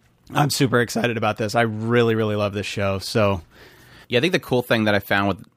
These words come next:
Speaker 2: I think, yeah, I think the cool thing that I found with the trailer is, um, one very important addition of a character. Did you watch the trailer already?
Speaker 1: No, I seen your, your
Speaker 2: Oh.
Speaker 1: reaction to it.
Speaker 2: <laughs> We have a Fox girl.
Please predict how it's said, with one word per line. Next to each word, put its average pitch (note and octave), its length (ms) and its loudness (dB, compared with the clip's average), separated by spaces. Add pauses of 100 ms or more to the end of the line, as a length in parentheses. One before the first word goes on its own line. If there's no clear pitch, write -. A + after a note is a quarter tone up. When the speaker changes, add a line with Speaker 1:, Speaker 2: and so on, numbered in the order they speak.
(120)
Speaker 2:
I - 60 -2
think, C3+ 140 0
yeah, C3 140 0
I B2+ 40 2
think F#3 120 0
the F3+ 80 2
cool C3+ 180 0
thing B2+ 140 0
that G#2+ 60 4
I G2+ 40 2
found G2+ 200 0
with F#2 80 -4
the F#2 80 -4
trailer F#2+ 400 2
is, F2+ 480 0
um, F2 500 0 (1040)
one C3 140 2
very B2+ 200 4
important A#2 520 0
addition A2+ 460 0
of G#2 120 2
a G#2 60 2
character. A2+ 680 0 (340)
Did C3+ 140 2
you D#3 80 2
watch C3+ 220 2
the D#3 60 -6
trailer E3 280 2
already? F3+ 240 2
Speaker 1:
No, D3 160 2
I C#3 120 2
seen C3+ 320 -2
your, A#2+ 260 0
your A#2 100 -4
Speaker 2:
Oh. A2+ 220 2
Speaker 1:
reaction A2+ 380 -2
to A2 180 -4
it. - 160 -2
Speaker 2:
<laughs> F4+ 60 -6 (800)
We B2+ 140 0
have D#3 100 2
a D3+ 80 2
Fox D#3 400 -2
girl. G2 460 2